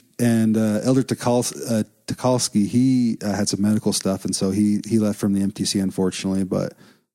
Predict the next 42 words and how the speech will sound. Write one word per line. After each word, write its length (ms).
he 140
was 80
a 80
rock 200
star 200
too. 220
But, 200
um, 180
yeah, 180
to 120
this 160
day, 320
we 80
obviously 320
don't 140
hang 180
out 140
a 40
bunch, 240
but 80
we're 140
all 80
still 220
friends, 520
and, 300
you 80
know, 0
I 80
love 200
those 200
guys. 240
Elder 200
Wade 220
and 100
Elder 220
Hatch 380
are 100
like, 380
I 60
love 340
those 160
guys 500